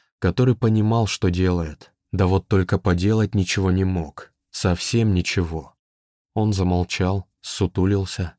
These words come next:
и отвернулся. Казалось, за эти краткие мгновения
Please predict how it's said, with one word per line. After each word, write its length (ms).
и 100
отвернулся. 840
Казалось, 480
за 120
эти 180
краткие 460
мгновения 800